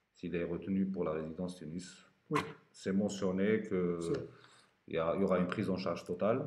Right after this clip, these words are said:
Speaker 2: Si.
Speaker 1: des billets d'avion, de la ville, de votre résidence à la ville de, de, où il y aura lieu la,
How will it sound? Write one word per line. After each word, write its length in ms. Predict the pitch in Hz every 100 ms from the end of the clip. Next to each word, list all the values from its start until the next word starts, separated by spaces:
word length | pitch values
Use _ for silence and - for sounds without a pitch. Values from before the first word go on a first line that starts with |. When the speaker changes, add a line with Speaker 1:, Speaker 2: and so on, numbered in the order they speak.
| - -
Speaker 2:
Si. 140 | - - - - - 78
Speaker 1:
des 100 | 78
billets 180 | 82 90
d'avion, 600 | 90 90 95 120 139 - - -
de 80 |
la 140 | 80 82
ville, 420 | - 101 98 92 - -
de 40 | 80
votre 220 | 92 90
résidence 800 | 90 87 90 95 98 - - - - -
à 80 | 80
la 100 | 80
ville 320 | 73 90 90
de, 440 | 82 80 78 78 76
de, 220 | 73 69 71 - - - - -
où 60 |
il 20 | 87
y 20 |
aura 160 | 80
lieu 160 | 90 90
la, 140 | 78